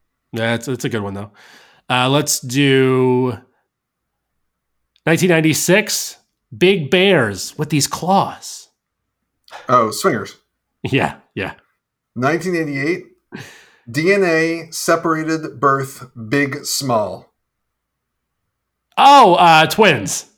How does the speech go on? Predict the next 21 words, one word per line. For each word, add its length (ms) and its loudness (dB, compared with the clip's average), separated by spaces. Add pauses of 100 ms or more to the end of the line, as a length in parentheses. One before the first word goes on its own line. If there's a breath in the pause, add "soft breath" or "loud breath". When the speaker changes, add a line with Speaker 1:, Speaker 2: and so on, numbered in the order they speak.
(120)
Speaker 2:
Yes. 420 -10 (320)
Speaker 1:
Yeah, 160 2
that's 220 0
great. 300 -2 (160)
I 100 0
don't 140 2
have 160 2
that, 160 -2
but 60 -8
that's 160 -4
very 200 -2
funny. 320 -8 (500 loud breath)
Uh, 340 2
two 240 0
thousand 340 2
ten, 500 0
Border 420 2
Patrol, 640 2
Smugglers, 960 -2
Coffee 480 0
Can? 400 -2